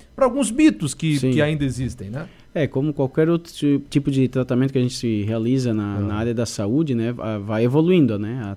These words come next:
Speaker 2: A, a tecnologia, os cursos vão melhorando a, a questão não só do pós-operatório, como de um modo geral. Mas o pós-operatório do implante, hoje em dia,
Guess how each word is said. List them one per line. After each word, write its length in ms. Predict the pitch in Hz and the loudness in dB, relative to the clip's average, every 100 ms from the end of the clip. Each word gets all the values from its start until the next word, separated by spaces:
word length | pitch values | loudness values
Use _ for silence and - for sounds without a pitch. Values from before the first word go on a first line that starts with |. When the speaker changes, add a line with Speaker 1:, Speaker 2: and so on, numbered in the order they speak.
| - | -12
Speaker 2:
A, 100 | - | -10
a 40 | 101 | -6
tecnologia, 1040 | 123 127 127 113 101 98 131 151 123 101 | -4 0 0 0 -2 0 4 4 4 0
os 400 | 98 98 98 - | -4 -6 -8 -10
cursos 560 | - 127 147 - 160 - - - - - | -4 2 2 2 -8 -12 -20 -20 -20 -12
vão 180 | 113 127 | -2 2
melhorando 520 | 139 135 131 131 139 | 4 6 4 4 2
a, 260 | 135 - 123 | 0 -2 -6
a 40 | |
questão 540 | 123 131 - 131 135 135 | -2 -4 -2 0 0 0
não 420 | 131 123 131 147 | 0 0 0 -2
só 440 | - 139 135 120 | -2 0 0 0
do 160 | 107 120 | -2 -6
pós-operatório, 720 | 127 127 139 175 165 190 220 | -2 -4 -2 -4 -2 -2 -2
como 260 | 208 196 190 | -2 -2 -2
de 80 | |
um 40 | 180 | -2
modo 200 | 180 175 | -2 0
geral. 260 | 185 147 107 | 0 0 -2
Mas 280 | 110 120 127 | -2 -2 -4
o 60 | |
pós-operatório 880 | 127 165 202 214 190 160 139 151 147 | -6 0 2 2 2 2 2 2 2
do 160 | 131 165 | 2 2
implante, 520 | 147 131 156 190 139 | 2 2 0 0 2
hoje 240 | 143 151 | 2 4
em 80 | 131 | 0
dia, 400 | 107 127 202 143 | 0 -2 0 -2